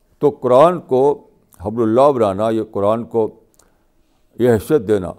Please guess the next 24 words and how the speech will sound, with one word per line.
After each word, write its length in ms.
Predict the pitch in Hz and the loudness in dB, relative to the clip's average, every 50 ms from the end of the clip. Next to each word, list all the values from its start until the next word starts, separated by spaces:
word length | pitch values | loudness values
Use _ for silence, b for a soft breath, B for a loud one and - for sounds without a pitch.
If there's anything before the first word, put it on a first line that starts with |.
| _ _ - | _ _ -10
کہ 100 | 101 95 | -8 -6
جو 160 | 90 123 131 | -2 -2 -2
اس 120 | 123 110 | -2 -4
میں 140 | 123 123 120 | -6 -10 -8
نکل 320 | 110 104 - - 131 131 127 | -8 -6 -4 -2 -2 0 2
آئے 220 | 127 135 147 139 - - - | 2 2 0 -2 -4 -10 -16
وہی، 340 | - 101 117 156 170 160 113 | -12 -6 -4 -2 -2 -4 -6
وہی 340 | 104 - 110 113 139 147 | -10 -10 -6 -4 -2 -2
ہمارا، 300 | 131 120 113 110 110 110 107 - - _ _ _ _ _ _ _ _ _ _ _ _ _ _ _ - | -2 -2 0 0 0 0 -2 -4 -8 _ _ _ _ _ _ _ _ _ _ _ _ _ _ _ -12
ہم، 320 | 95 - - - - 98 | -12 -12 -14 -14 -12 -10
ہمیں 160 | 104 110 113 | -8 -6 -6
اس 120 | 113 101 - | -6 -6 -6
کو 100 | - 101 | -8 -6
مان 220 | 90 95 92 87 | -4 -2 -2 -2
لینا 220 | 85 78 71 69 65 | -4 -6 -10 -12 -14
ہے۔ 140 | - _ _ _ _ _ - - - - - _ _ _ _ _ _ _ _ - | -18 _ _ _ _ _ -20 -20 -20 -20 -20 _ _ _ _ _ _ _ _ -10
اس 120 | - 135 | -10 -10
سے 280 | - - - 170 160 139 - - - _ _ _ _ _ _ _ _ _ _ - | -10 -8 -6 -4 -4 -4 -4 -8 -14 _ _ _ _ _ _ _ _ _ _ -8
یونٹی 360 | 107 110 117 117 95 117 117 | -6 -4 -4 -4 -4 -2 -2
آتی 400 | 104 95 95 90 - 117 110 107 | -2 -2 -2 -6 -8 -8 -6 -6
ہے 80 | 110 - - - _ _ _ _ _ _ _ _ _ _ _ _ _ | -6 -8 -10 -14 _ _ _ _ _ _ _ _ _ _ _ _ _
اور 200 | - - 98 104 | -10 -8 -6 -6
اس 60 | 95 | -6
سے 260 | - - 123 113 110 | -6 -6 -4 -4 -4